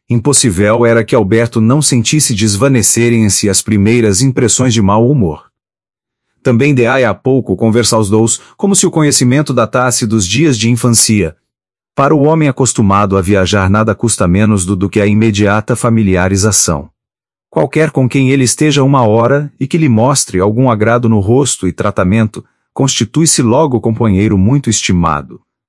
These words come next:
Outro com quem passe um dia inteiro é quase um íntimo,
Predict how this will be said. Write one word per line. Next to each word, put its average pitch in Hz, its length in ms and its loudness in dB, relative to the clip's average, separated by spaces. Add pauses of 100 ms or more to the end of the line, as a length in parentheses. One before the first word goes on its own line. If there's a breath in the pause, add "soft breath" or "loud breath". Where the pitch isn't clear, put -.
(400)
Outro 107 300 -2
com 107 160 0
quem 113 160 0
passe 110 380 -2
um 117 40 2
dia 113 240 0
inteiro 135 460 0
é 135 80 2
quase 113 300 0
um 123 80 2
íntimo, 143 560 0